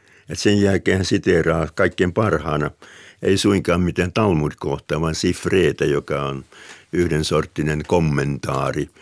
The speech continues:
neljänteen ja viidenteen Mooseksen kirjaan. Sieltä hän löytää nimenomaan tämän rakkauden ajatuksen. Ja sitä hän ei myöskään kehittele mitenkään mainittavasti.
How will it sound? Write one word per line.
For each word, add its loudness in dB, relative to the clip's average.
neljänteen 0
ja 0
viidenteen -2
Mooseksen -6
kirjaan. -10
Sieltä 0
hän -2
löytää -2
nimenomaan -6
tämän -6
rakkauden -4
ajatuksen. -6
Ja -4
sitä 0
hän 2
ei 2
myöskään 2
kehittele -2
mitenkään -2
mainittavasti. -6